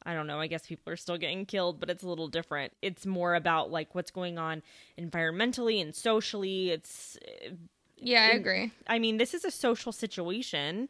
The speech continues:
Speaker 1: and it's just been interesting to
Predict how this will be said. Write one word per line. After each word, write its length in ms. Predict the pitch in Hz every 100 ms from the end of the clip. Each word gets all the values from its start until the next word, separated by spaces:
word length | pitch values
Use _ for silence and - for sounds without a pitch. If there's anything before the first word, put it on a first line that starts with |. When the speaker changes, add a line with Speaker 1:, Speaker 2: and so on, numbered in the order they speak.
| -
Speaker 1:
and 260 | 208 196 190
it's 160 | 190
just 240 | 220 190 -
been 380 | 196 180 175 -
interesting 920 | 190 - 190 - - 190 180 175 170
to 1080 | - - - 208 185 170 165 165 160 160 160